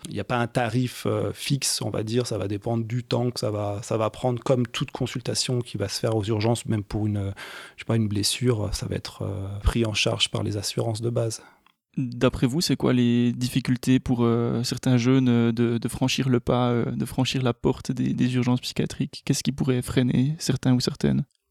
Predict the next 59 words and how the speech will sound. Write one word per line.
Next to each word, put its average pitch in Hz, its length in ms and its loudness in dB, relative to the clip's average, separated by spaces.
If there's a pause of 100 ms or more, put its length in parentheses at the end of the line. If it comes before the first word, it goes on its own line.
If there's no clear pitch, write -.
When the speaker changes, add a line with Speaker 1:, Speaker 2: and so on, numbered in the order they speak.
(120)
Speaker 1:
Alors, 113 140 2
la 107 40 2
première 127 360 2
difficulté, 123 420 -2
je 135 100 0
pense 123 260 0
que 117 100 -4
c'est 110 160 -4
le, 101 120 -4
le 104 160 -4
jugement 123 640 0
de, 107 540 -2
de 113 80 -2
l'extérieur, 120 800 2
de 104 140 -6
se - 140 -8
dire, 113 340 -4
euh, « 107 140 -4 (440)
Ah, 113 80 -4
bah, 110 80 -4
si - 160 0
je 113 60 -4
vais 120 40 2
aux 113 120 0
urgences 110 260 -2
de 107 60 -8
psychiatrie, - 420 -4
on 117 80 -4
va 104 80 -2
me 101 60 -6
prendre 104 200 -6
pour 107 220 -4
un 110 40 -2
fou. » - 220 -8
Voilà, 107 240 -2
c'est 117 160 -6
souvent 120 320 -2
ce - 100 -8
qu'on 113 140 -4
entend, 120 300 -2
c'est, 104 260 -6 (480)
euh, « 107 300 -2
On 110 160 0
m'emmène 120 340 2
ici, 127 220 0
mais 123 60 4
moi, 113 120 2
je - 60 -2
suis - 80 -4
pas 117 160 0
fou, 139 340 0
je - 60 -2
suis, 110 380 -8
ici, 117 180 -4
je - 80 -6
suis - 100 -14
chez - 160 -2
les 117 120 0
fous. » 120 220 -6